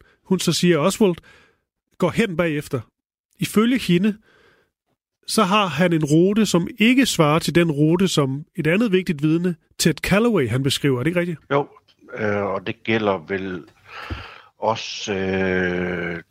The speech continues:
Speaker 2: den person, øh, det vidne, der hedder, øh, Skogans, øh,
Speaker 1: Ja.
Speaker 2: at, som jeg ved, øh,
Speaker 1: Taxichauffør.
Speaker 2: mindes, ja, som jeg mindes, at Warren-rapporten var meget begejstret for. Og der er netop det problem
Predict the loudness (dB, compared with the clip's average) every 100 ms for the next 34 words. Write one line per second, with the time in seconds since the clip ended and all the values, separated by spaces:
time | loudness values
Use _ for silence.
0 | -6 -6 -6 -2 0 0 0 -4 -4 -6
1 | -4 -2 0 0 0 0 0 -4 _ -20
2 | -20 -20 _ -12 -8 -8 -8 -8 0 0
3 | 0 -4 -4 -10 -8 -8 -8 -10 -14 -18
4 | -16 -2 0 0 _ _ -16 -12 -12 _
5 | _ _ _ _ -8 -4 -4 -6 -6 -2
6 | -2 -2 -4 -4 -4 -4 -4 -4 -2 -2
7 | -2 -2 0 -2 -2 -12 -16 -18 -20 _
8 | _ -4 -4 -4 -6 -4 -2 -2 -2 -4
9 | -4 -6 -4 -4 -4 -8 -6 -4 -6 -4
10 | -2 -2 -2 -4 -4 -12 -8 -8 -8 -20
11 | -20 -20 -20 -20 _ -6 -4 -2 -2 -2
12 | -6 -8 -12 -10 -4 -2 -4